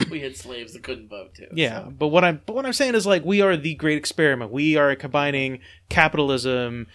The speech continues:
Speaker 2: militarism, democracy, republic, a little bit of socialism. Like, I don't see why we can't just expand on what we already have. We
Speaker 1: I
Speaker 2: can
Speaker 1: agree.
Speaker 2: expand capitalist,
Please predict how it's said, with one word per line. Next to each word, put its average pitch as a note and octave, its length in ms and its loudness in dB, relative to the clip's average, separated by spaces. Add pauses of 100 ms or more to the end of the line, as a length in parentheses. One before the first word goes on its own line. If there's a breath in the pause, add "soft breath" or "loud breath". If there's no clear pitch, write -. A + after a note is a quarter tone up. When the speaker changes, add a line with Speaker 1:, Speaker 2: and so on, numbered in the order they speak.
(680 soft breath)
Speaker 2:
militarism, C#3 1000 4
democracy, C#3+ 1000 0
republic, C3 1000 4 (180 loud breath)
a C3+ 120 0
little F3+ 260 6
bit F3+ 80 2
of F3+ 80 2
socialism. C#3 880 0
Like, C3 220 2 (100)
I D#3 120 2
don't F#3 120 2
see F#3 120 -2
why D#3+ 160 2
we D#3 100 0
can't E3 220 -4
just - 140 -8
expand F3 480 0
on C#3 60 -2
what C#3 100 -4
we C#3+ 100 0
already C3+ 180 0
have. D3 240 0
We C#3 60 0
Speaker 1:
I D3 40 -4
Speaker 2:
can D3+ 80 -6
Speaker 1:
agree. - 120 -4
Speaker 2:
expand A3+ 460 4
capitalist, C#3 720 0